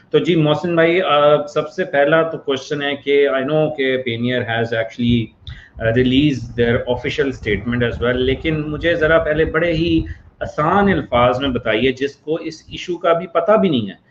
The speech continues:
वो कल को अगर उसको बताया भी जाता है, तो पहले ये बताएं कि इशू हुआ क्या है, वो क्या इशू है, ताकि लोगों को इशू पता लगे,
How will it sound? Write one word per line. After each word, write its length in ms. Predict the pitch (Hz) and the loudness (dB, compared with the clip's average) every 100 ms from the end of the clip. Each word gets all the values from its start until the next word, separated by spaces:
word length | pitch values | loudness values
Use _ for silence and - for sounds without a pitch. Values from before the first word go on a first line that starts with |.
| _ _ | _ _
वो 40 | - | -4
कल 260 | 156 175 | 0 2
को 180 | 180 185 | 2 0
अगर 140 | 175 | 0
उसको 320 | 175 170 - 165 | -2 -4 -4 -4
बताया 340 | 127 135 160 | 2 4 4
भी 120 | 170 | 4
जाता 320 | 151 123 - | 2 0 2
है, 120 | 131 135 | -2 -2
तो 160 | 156 | -4
पहले 340 | 135 165 170 180 | -2 -2 0 -2
ये 60 | |
बताएं 420 | 160 143 151 170 | -4 -4 -2 -2
कि 120 | 165 170 | -4 -6
इशू 440 | 185 185 - 214 | -6 -8 -2 -2
हुआ 360 | 131 131 160 165 | 0 4 6 6
क्या 220 | - 92 | 2 -4
है, 140 | - _ 127 | -6 _ -20
वो 80 | - | -8
क्या 220 | 185 214 | 0 4
इशू 360 | 185 120 - 107 | 4 2 -2 -6
है, 180 | 101 110 | -4 -4
ताकि 320 | 123 131 147 | -4 -4 -6
लोगों 280 | 131 127 135 | -6 -8 -6
को 140 | 143 | -4
इशू 220 | 127 156 | -4 -6
पता 200 | 151 143 | -6 -2
लगे, 280 | 147 135 135 | -2 -2 -4